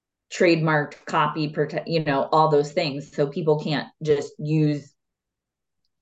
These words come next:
that word in other things. That brand is synonymous. Like,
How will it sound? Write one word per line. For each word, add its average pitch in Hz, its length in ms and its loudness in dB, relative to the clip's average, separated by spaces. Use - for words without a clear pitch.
that 156 300 4
word 143 580 4
in 156 240 0
other 139 240 -2
things. 147 580 -4
That 131 320 -2
brand 147 320 0
is 143 180 -2
synonymous. 143 880 -2
Like, 131 320 0